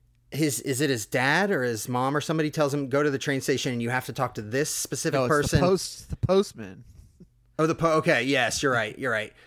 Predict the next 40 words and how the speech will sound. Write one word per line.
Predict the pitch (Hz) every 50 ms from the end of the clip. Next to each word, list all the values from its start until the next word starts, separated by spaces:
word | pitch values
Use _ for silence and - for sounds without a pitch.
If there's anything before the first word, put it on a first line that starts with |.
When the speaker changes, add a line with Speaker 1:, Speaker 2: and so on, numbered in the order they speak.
| - - _ _
Speaker 1:
The | - 117
postman | 165 170 - 170 151 135
gives | 139 139 120 120
him | 135 135
a | 127
ride | 120 113 113 113 113 113 104
to | 120
the | 113
train | 104 - 120 110 104 104
station | - - 107 104 98 - 107 101 104 107 - _ _ _ _ - - - _ _ _
and | 123 120 117 113
then, | 113 113 113 110 110 110 110 107 107
uh, | - 117 113 110 107 107 104 104
tells | 95 - 143 123 120 107
him, | 117 110
like, | 104 104 104 - -
"You | 127
gotta | 131 151 147 139
go | 120 110 139 139 139 143
ask | 135 135 143 147 - -
for | - -
this | 117 107 139 170 175 -
person | - 180 170 156 - - 151 139
and, | 120 113 123 -
and | - 135 131 120 120 120
ask | - 127 139 156 - -
them | - 147 147 143
to | 135 -
point | 120 - - 156 147 143
you | 110 139 131
to | - - 143 135 127 123 123 117 - - - - - _ -
the | 131
track | - - - 147 139 135 135 -
that, | 123 127 127 131 120 -
uh, | 123 123 117 113 110 110 110 120 - - _ _ _ _ -
goes | 123 - 135 135 127 123
out | 131 120 120 -
to | - 117 -
L | 117 113 107 104
A." | 104 101 98 92 92